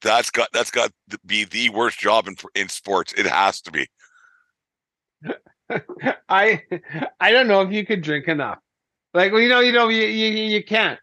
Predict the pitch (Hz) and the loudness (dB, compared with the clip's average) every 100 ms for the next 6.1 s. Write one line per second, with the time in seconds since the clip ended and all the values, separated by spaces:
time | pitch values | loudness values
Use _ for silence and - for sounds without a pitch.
0 | _ 147 143 165 147 160 151 180 185 208 | _ -6 0 -2 -2 -8 -6 -4 -2 0
1 | 226 226 220 _ 196 185 - 180 180 175 | 2 2 -2 _ -2 -2 0 2 2 2
2 | 165 165 180 170 170 156 143 147 160 175 | -2 -2 -4 -2 -4 -4 -2 -4 -2 -4
3 | 156 151 147 147 - 143 135 123 139 131 | -2 -2 -4 -6 -8 -8 -8 -8 -10 -12
4 | _ _ _ - - 135 123 123 - 151 | _ _ _ -20 -6 0 0 0 -2 -4
5 | 151 170 170 165 - 156 143 135 135 135 | 0 0 0 -2 -2 0 2 2 0 -4